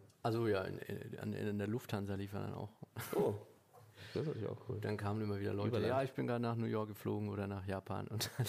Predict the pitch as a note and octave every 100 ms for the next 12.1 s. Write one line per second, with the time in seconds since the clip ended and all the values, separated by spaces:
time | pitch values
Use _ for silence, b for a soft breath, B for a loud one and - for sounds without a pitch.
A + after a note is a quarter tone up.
0 | - D3+ - - B2 - - - - -
1 | - B B B A#2+ - G2+ G2+ G2+ G#2+
2 | G2+ G#2+ B B - G2+ G2+ A#2 G2+ G2
3 | F#2+ G2 F#2+ F#2 - G2+ G#2 E2 A2 G#2+
4 | G#2+ F#2+ F#2 F#2 F#2+ - G2 G2+ G2+ G2+
5 | - F2+ G#2 B B B - F#2+ F#2 F#2+
6 | F#2+ - G2 F2+ D#2+ F#2 - - F#2 F#2
7 | G#2+ - - - - - F#2+ - G#2 G#2
8 | - B B B - G#2 G2 A2 - -
9 | F#2+ F#2+ F#2 F2+ - - - - - F#2+
10 | G2+ F#2 G2 A#1+ F2+ F#2+ G2 - C3 B2+
11 | G2 F#2 F2 G#2 G2 G2+ F#2 F2+ F2 F#2+